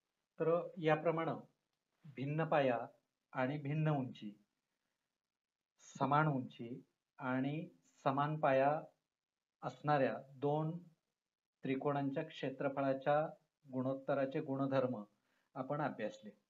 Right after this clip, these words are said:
आता सुरुवातीला जो गुणधर्म आपण अभ्यासला भिन्न उंची आणि भिन्न पाया असणाऱ्या त्रिकोणांसाठी, या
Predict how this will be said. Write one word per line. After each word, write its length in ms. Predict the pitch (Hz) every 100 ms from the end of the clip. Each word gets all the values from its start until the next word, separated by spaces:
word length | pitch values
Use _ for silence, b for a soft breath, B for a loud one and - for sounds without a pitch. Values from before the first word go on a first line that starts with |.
| _ _ _ _ _ _
आता 360 | 147 175 135 131 -
सुरुवातीला 640 | - 151 160 170 165 170
जो 180 | 170 175
गुणधर्म 480 | 160 165 165 165 160
आपण 260 | 156 151
अभ्यासला 500 | 147 127 139 135 117 104 -
भिन्न 320 | 123 143 160
उंची 460 | 160 156 - 147 - - b b _
आणि 220 | 135 131 143
भिन्न 320 | 143 147 156
पाया 440 | 156 139 147 156 160 _
असणाऱ्या 420 | 135 - 135 135
त्रिकोणांसाठी, 840 | 143 131 131 120 117 110 117 127 135 - b b b b -
या 200 | 123 143